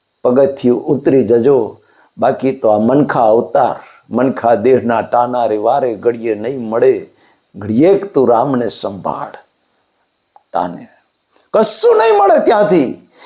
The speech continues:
કારણ કે એની અંદર જ દ્વેષ ભરેલો છે બીજાના પ્રત્યે. ભયંકર,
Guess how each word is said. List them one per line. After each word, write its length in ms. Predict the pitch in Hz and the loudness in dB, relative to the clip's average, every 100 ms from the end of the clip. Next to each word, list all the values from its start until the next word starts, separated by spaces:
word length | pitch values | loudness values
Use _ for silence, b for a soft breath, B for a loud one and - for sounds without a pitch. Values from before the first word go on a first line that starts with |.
| B | B
કારણ 300 | - 240 381 | -2 2 2
કે 120 | 349 240 190 | 2 0 0
એની 340 | 208 262 370 | 0 2 4
અંદર 340 | 330 233 311 302 - 302 | 4 4 4 4 2 0
જ 140 | 247 185 B B B - | -4 -8 B B B -6
દ્વેષ 500 | 135 147 247 320 - 247 | 0 4 6 6 4 2
ભરેલો 480 | 247 247 240 226 202 | 4 4 4 4 2
છે 140 | 175 | 2
બીજાના 380 | 170 165 165 156 | 2 2 2 2
પ્રત્યે. 520 | 131 131 - 110 - _ _ _ _ _ _ _ _ _ _ _ _ _ _ - | -2 -6 -6 -12 -12 _ _ _ _ _ _ _ _ _ _ _ _ _ _ -10
ભયંકર, 640 | 110 175 254 262 311 214 | 0 4 4 4 4 2